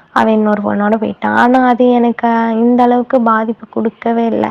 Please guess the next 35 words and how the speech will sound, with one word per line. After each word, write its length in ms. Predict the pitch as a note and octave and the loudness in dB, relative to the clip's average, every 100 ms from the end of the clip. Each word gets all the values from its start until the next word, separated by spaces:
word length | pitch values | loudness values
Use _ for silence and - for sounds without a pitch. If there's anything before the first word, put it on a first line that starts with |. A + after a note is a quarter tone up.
| - | -6
"அவன் 240 | G#3+ G#3+ G3+ | -8 -8 -6
போயிட்டான், 500 | G#3+ A#3 - B3 B3 | -4 -2 -2 -2 0
அவ்வளவுதான், 400 | A#3 A3+ A3 A3+ | 0 0 0 0
வேற 160 | G#3+ G#3+ | -2 -4
பேரை 220 | G#3+ G#3+ - | -6 -8 -8
பார்த்துக்கலாம்" 560 | G#3+ - A3 G#3 G#3 | -12 -12 -10 -6 -6
அப்படின்னு 300 | G#3 A3+ A#3 - | -8 -6 -6 -4
சொல்ற 320 | A3 G#3 G#3 | -8 -8 -8
நிலைமையில 460 | G3+ G3+ G#3 G#3+ G#3 | -8 -8 -8 -6 -6
தான் 140 | A3 | -6
நான் 200 | G#3+ G#3 | -8 -8
இருந்தேன். 440 | G3+ G3 G3 B3 C#4+ - - - - - - | -10 -10 -8 -10 -10 -20 -20 -20 -20 -20 -14
இப்போ 420 | - - B3+ A#3 | -12 -2 0 2
அவனும் 480 | A3+ A#3 B3+ C4+ C#4 | 2 0 2 2 0
என்ன 220 | B3+ A#3+ | 0 -4
சொன்னான்னா, 440 | - A#3 A3 B3 | -4 -4 -4 -4
"நானும் 380 | C#4 B3 A3+ A3+ | -4 -4 -2 -4
ஸ்கூல்ல 300 | - - A#3+ | -4 -2 0
இருந்து 280 | A#3 A3 A3 | 2 0 -2
லவ் 200 | G#3 G#3+ - | -4 -4 -6
பண்ணேன். 420 | G#3 G#3 B3+ D#4 D#4 | -6 -4 -4 -4 -4
காலேஜ் 320 | A3+ A3 A3 - | -2 -2 -2 -4
ஃபர்ஸ்ட் 320 | G#3+ - - | -8 -8 -6
இயர்ல 300 | G#3+ G#3 G#3 | -6 -4 -6
வந்து 360 | G3+ G#3+ B3 A3 | -4 -4 -2 0
மாட்டிக்கிட்டோம் 680 | A3 A3 - - - G#3+ | -2 -4 -12 -12 -6 -6
வீட்ல." 560 | G#3 G#3+ - G#3+ A#3 E4 - - - - - - | -4 -6 -6 -6 -2 -4 -6 -20 -20 -20 -6 2
அவனோட 320 | C4+ C4+ B3+ | 4 4 4
லவ் 220 | B3 B3+ - | 2 2 0
ஸ்டோரி 240 | C4 A#3+ | 0 0
எல்லாமே 320 | A#3 G#3+ G#3+ A3+ | 2 0 0 -2
எனக்கு 260 | G#3 G#3+ | -2 -6
சொன்னான். 440 | G#3 G#3+ G#3 G#3 A#3+ | -6 -4 -4 -2 0
அவனோட 320 | B3 B3+ B3 | 2 2 -2
ஸ்டோரி 360 | - B3 A#3+ | -4 -4 -2